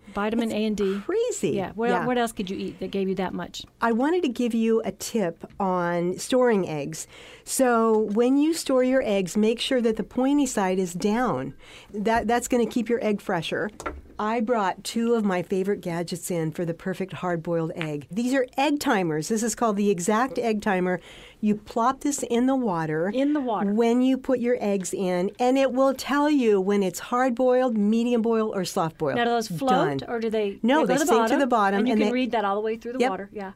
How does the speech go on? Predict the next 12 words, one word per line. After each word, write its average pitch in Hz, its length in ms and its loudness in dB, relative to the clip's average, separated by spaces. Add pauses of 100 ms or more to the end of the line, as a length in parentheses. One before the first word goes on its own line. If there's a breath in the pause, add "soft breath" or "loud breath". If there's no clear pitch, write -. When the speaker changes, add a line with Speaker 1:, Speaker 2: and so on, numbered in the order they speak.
Speaker 2:
Yep, 220 200 0
it'll, 226 180 2
it's 220 240 0
red, 202 460 2
and 202 180 2
then 208 80 4
Speaker 1:
Okay. 208 80 4
Speaker 2:
it'll 208 160 2
turn 220 380 2
white 190 460 0
as 180 300 -2
it 180 240 0